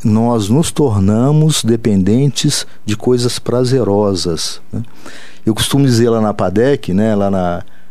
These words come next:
na Vila Esperança, que, é, eu nunca vi ninguém chegar lá dizendo que é dependente de com-, tomar copo de fel, comer caco de vidro, né? Isso não tem prazer nenhum.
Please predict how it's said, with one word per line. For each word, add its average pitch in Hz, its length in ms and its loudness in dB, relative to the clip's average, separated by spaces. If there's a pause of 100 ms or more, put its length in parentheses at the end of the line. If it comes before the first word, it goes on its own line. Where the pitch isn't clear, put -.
(120)
na 90 80 -4
Vila 98 140 -2
Esperança, 107 580 0
que, 139 500 2 (640)
é, 101 880 2 (840)
eu 123 100 4
nunca 131 260 2
vi 127 140 2
ninguém 123 320 4
chegar 110 400 0
lá 104 420 2 (140)
dizendo 113 460 0
que 131 80 0
é - 20 -2
dependente 113 500 2
de - 80 -6
com-, 131 180 -2
tomar 120 380 0
copo 110 280 -4
de 87 80 -6
fel, 113 400 0
comer 104 320 0
caco - 340 -4
de 87 120 -2
vidro, 95 460 -2
né? 123 160 0 (280)
Isso 147 200 0
não 151 60 4
tem 143 160 0
prazer 131 340 2
nenhum. 127 280 2